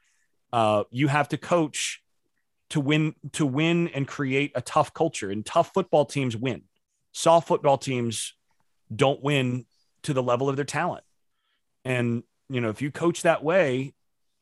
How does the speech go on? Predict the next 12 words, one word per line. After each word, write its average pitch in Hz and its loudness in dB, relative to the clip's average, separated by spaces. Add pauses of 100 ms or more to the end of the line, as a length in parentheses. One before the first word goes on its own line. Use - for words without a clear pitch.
you're 135 0
gonna 139 0
get 123 -2 (600)
soft - 0
football 110 0
teams. - -16 (600)
And 113 -2
I, 113 -2
I 123 0
think 143 -6
that's 135 -2
what 135 -4